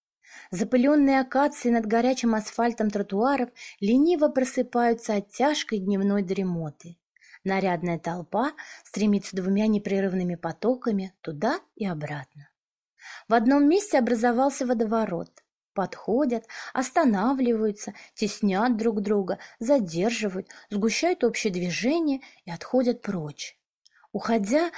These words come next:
бросают последний прощальный взгляд, быстрый, тревожный взгляд.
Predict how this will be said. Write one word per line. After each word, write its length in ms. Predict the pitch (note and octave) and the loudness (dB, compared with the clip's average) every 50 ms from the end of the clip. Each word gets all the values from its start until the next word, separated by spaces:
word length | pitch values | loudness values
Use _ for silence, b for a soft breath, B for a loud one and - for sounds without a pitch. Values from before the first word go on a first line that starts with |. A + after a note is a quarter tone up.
| B B B B | B B B B
бросают 500 | G#3+ A#3 B3+ B3 - - C#4 C4+ C4 - | 0 0 0 2 2 2 2 2 2 2
последний 680 | - C4 B3+ - - - G#3 G#3 G3 F3+ E3 F#3 F3+ | 0 0 0 0 -2 -2 0 0 0 0 0 -4 -4
прощальный 720 | - - G3+ G3 F#3+ - - - C4+ C4+ C4 B3+ A#3+ A#3+ A3+ | -4 -6 -6 -4 -4 -4 -4 -2 0 2 4 4 4 2 0
взгляд, 500 | G#3 G3+ G3 F3+ F#3+ F3 F3 D3+ D#3 - _ _ - _ _ _ _ _ - | -2 -4 -4 -4 -2 -2 -4 -6 -8 -12 _ _ -20 _ _ _ _ _ -12
быстрый, 680 | - D#3+ D3+ F#3 A#3+ C4 - - - - - F#3 - _ _ _ _ _ - | -10 -4 0 0 0 0 -2 -6 -14 -16 -16 -16 -18 _ _ _ _ _ -6
тревожный 600 | - B3+ C#4 B3 G3 F3 D#3+ D3+ D3 D3 D3+ D#3 | -4 -2 -2 -2 -4 -4 -6 -8 -8 -10 -12 -12
взгляд. 440 | D3+ D#3+ E3 - F3 E3+ D#3+ D#3 | -12 -12 -10 -8 -8 -8 -8 -12